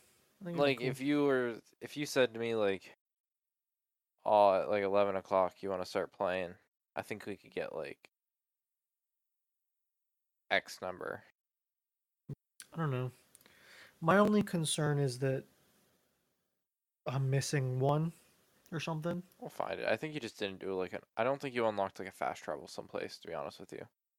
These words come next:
Speaker 1: Yeah. I, it's just gonna be tricky to find, 'cause we're gonna have to go to my world and get the radio towers.
Speaker 2: Yeah, and it's fine.
Speaker 1: Yeah.
Speaker 2: Um,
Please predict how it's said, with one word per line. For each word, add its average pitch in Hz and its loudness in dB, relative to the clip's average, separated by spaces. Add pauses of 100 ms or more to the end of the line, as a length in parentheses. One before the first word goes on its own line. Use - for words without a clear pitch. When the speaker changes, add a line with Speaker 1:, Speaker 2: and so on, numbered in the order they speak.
(1600)
Speaker 1:
Yeah. 143 0 (460)
I, 175 4
it's 180 2
just 208 0
gonna 208 4
be 175 0 (100)
tricky 165 -2
to 151 0
find, 139 -4 (560)
'cause 135 -2
we're 139 0
gonna 170 6
have 160 0
to 156 -6
go 156 6
to 156 6
my 143 4
world 123 -2
and 123 -4 (120)
get 139 0
the 139 0
radio 131 0
towers. - -12 (460)
Speaker 2:
Yeah, 123 2 (140)
and 123 -8 (200)
it's - -20
fine. 110 -2 (1080)
Speaker 1:
Yeah. 131 -6 (920)
Speaker 2:
Um, 135 -2